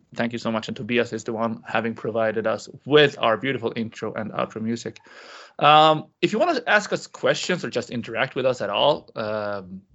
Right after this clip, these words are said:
because we do like questions, and we kinda ask for questions prior to interviews, but I mean, if you wanna ask us questions prior to any podcast, or if you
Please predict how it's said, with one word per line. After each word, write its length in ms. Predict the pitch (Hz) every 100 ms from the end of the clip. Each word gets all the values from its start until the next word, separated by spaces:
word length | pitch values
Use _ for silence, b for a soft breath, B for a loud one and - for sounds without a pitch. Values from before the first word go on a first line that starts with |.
| _
because 440 | - - 110 - -
we 200 | 113 110
do 280 | 120 127
like 360 | 127 117 156 -
questions, 560 | - 175 - 202 233 - 131
and 260 | 113 110
we 420 | 113 117 120 - -
kinda 280 | - 135 -
ask 260 | 120 127 -
for 120 | 120
questions 600 | 113 120 - 120 117 - _ _ _ _ _ _ _ - - _ _
prior 360 | - 117 117 113
to 460 | - - 110 104 - b b b b b b b b b -
interviews, 600 | 165 202 185 226 233 -
but 320 | 135 123 -
I 120 | 131
mean, 340 | 120 120 113 113 _
if 160 | 127 117
you 80 | 170
wanna 320 | 185 143 120
ask 220 | - 123
us 120 | 123 -
questions 640 | - 117 123 113 - - -
prior 280 | - 113 120
to 240 | - 113
any 140 | 117
podcast, 520 | 104 113 120 - 127 -
or 60 |
if 140 | 113
you 100 | 120